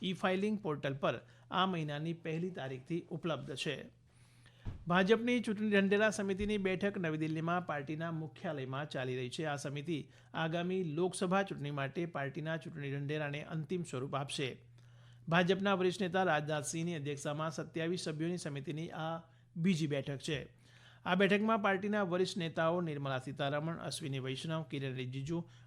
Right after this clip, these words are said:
અને અન્ય પણ હાજર છે. કોંગ્રેસ આવતીકાલે લોકસભા ચૂંટણી માટે તેનો ચૂંટણી ઢંઢેરો જાહેર કરશે.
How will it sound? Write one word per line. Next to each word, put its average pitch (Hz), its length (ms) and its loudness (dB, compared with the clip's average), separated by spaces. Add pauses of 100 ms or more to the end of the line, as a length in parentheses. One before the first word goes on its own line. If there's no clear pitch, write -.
અને 165 160 -2
અન્ય 160 320 0
પણ 131 240 -4
હાજર 139 420 -2
છે. - 280 -4 (440)
કોંગ્રેસ 175 400 2
આવતીકાલે 160 480 2
લોકસભા 160 400 0
ચૂંટણી 156 260 -4
માટે 147 280 0
તેનો 147 240 -2
ચૂંટણી 160 340 -2
ઢંઢેરો 143 400 0
જાહેર 143 320 0
કરશે. 127 420 -4